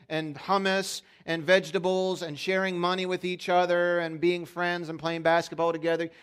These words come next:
There's a mission that's bigger than us that we're supposed to be glued together to accomplish. And then finally,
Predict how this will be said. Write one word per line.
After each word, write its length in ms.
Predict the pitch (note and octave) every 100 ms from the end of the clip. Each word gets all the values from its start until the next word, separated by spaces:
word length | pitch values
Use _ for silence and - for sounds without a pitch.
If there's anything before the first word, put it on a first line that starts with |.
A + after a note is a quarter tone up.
| _
There's 240 | G#3 C4
a 60 | C#4+
mission 460 | G#3 F#3 G#3+ G3+ D#3+
that's 160 | C3+
bigger 320 | A#2 F3+ F3
than 180 | D3+ C#3+
us 220 | C#3+ C#3
that 120 | D#3 D3
we're 80 |
supposed 380 | C#3+ D3+ D3+ D#3
to 60 | C#3+
be 100 | C#3
glued 380 | C#3 D3+ D3 C#3
together 400 | B2+ C#3 C3+ A#2+
to 160 | C3
accomplish. 680 | A2+ - A2+ - A#2+ - - _ _ - -
And 140 | E3+
then 120 | F3
finally, 840 | - G3 B3+ C#4+ A3+ D#3+ C#3 E3